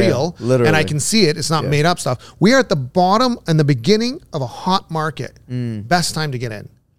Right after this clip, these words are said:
Speaker 2: Really?
Speaker 1: And you're gonna make double the amount you're gonna make in, in, in serving right now.
Speaker 2: So don't
Speaker 1: Double
Speaker 2: go
Speaker 1: the amount. Don't
Speaker 2: to
Speaker 1: go.
Speaker 2: find out.
Speaker 1: Cancel it. Just tell 'em, "Thank you, but I've decided to get into real estate."
Speaker 2: Say it like that?
Speaker 1: Yeah. "Thank you very much. I
Speaker 2: Hard.
Speaker 1: really appreciate the opportunity. Um,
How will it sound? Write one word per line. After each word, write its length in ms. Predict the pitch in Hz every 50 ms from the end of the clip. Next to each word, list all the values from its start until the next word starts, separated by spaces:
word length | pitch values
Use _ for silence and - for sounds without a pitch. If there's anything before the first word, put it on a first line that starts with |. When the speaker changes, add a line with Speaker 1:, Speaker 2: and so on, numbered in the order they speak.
| _ -
Speaker 2:
Really? 240 | 107 104 104 104 143
Speaker 1:
And 80 | 170 180
you're 80 | 190 175
gonna 200 | 196 202 202 196
make 360 | 202 202 208 196 151 139 131
double 340 | 127 185 190 196 214 226 226
the 100 | 220 214
amount 300 | 208 190 185 185 185 165
you're 100 | 165 160
gonna 160 | 156 170 160
make 260 | 151 147 143 139 -
in, 220 | 143 131 127 123 139 _
in, 300 | - 143 143 143 143 -
in 180 | - 135 131 127
serving 440 | 117 - - 110 113 101 - - - _ _ _ _ _
right 200 | 131 127 123 120
now. 100 | 113 117
Speaker 2:
So 180 | 107 - 135 117
don't 180 | 104 127 123
Speaker 1:
Double 180 | 156 165 160 151
Speaker 2:
go 40 | 95
Speaker 1:
the 60 | 76
amount. 220 | 69 - 110 107 113
Don't 100 | 156 147
Speaker 2:
to 40 | 127
Speaker 1:
go. 60 | 110 - 107
Speaker 2:
find 160 | 90 90 78 73
out. 40 |
Speaker 1:
Cancel 360 | - 147 135 127 - - 107 104
it. 100 | 101 -
Just 180 | - 143 131
tell 140 | - 147 147
'em, 80 | 139 123
"Thank 300 | - 135 135 131 117 143
you, 160 | 143 143 131
but 160 | 117 131 120
I've 120 | 120 117
decided 360 | 113 117 - - 120 113 110 107
to 80 | 123
get 140 | 110 113 104
into 180 | 107 98 - 104
real 160 | 104 101 95
estate." 260 | 98 - - - 104 _ - _ _ _ _ _ _ _ _
Speaker 2:
Say 220 | - - 147 139
it 60 | 139 131
like 180 | 127 120 104
that? 300 | 110 101 113 147 190 190 -
Speaker 1:
Yeah. 220 | - - - - 113 117 - _ _
"Thank 260 | 143 143 165 156 -
you 120 | 196 196
very 180 | 160 151 160 170
much. 220 | 160 151 156 117 117
I 40 | 120
Speaker 2:
Hard. 100 | 123 123
Speaker 1:
really 540 | 127 131 135 151 170 180 185 180 180 180 165
appreciate 500 | 151 - - 160 147 - - 156 131 -
the 80 | 139
opportunity. 840 | 131 123 123 120 - 139 120 - 135 127 127 131 139 170 190 240 - _
Um, 400 | 123 123 117 113 117 113 110